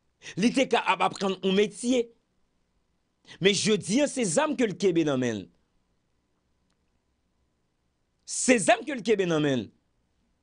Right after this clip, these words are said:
Alò, ou pral di e zam ki nan men l, lan mwen sèten ke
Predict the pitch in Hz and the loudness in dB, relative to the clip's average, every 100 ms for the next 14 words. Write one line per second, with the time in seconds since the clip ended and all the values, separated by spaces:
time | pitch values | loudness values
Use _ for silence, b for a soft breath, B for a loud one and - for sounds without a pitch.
0 | _ _ _ _ _ _ _ _ _ _ | _ _ _ _ _ _ _ _ _ _
1 | _ _ _ _ _ - 170 180 202 175 | _ _ _ _ _ 0 0 2 0 0
2 | 190 175 190 B B 123 - 247 254 269 | 0 2 2 B B -6 2 2 2 0
3 | 285 247 196 185 254 220 - _ _ _ | 0 2 2 2 0 -2 -8 _ _ _
4 | _ _ _ _ _ _ B B 165 220 | _ _ _ _ _ _ B B 0 2
5 | - 240 196 - 339 - 226 | 2 2 2 0 -4 0 4